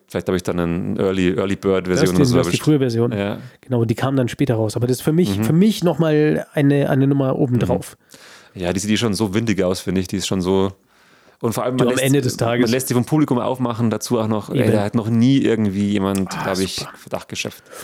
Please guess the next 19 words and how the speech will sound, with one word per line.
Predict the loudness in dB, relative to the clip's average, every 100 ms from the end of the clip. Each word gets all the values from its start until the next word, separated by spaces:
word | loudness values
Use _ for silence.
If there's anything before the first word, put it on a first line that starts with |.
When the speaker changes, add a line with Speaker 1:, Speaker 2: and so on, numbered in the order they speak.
| -18 -10 -10
Speaker 2:
Ähm, | -4 -2
was, | -2 0 0
wer, | 2 0
welcher | 0 0 0 0 2 4 2 2
oder | 0 0
welche | 0 0 0 0 0
Mentalisten | -2 2 2 2 0
sind | 0 2
neben | 4 4 4
Darren | 2 2 2 0
natürlich | -2 0 0 0
der | -2
große | -4 -8 -4
Gott? | -4 -4 -12 _ _ _ _ -8
Speaker 1:
Für | 2
Speaker 2:
Deine, | 2
Speaker 1:
mich? | 2 0
Speaker 2:
deine | 0 0
Lieblingsleute? | 0 -2 -2 -2 -2 -6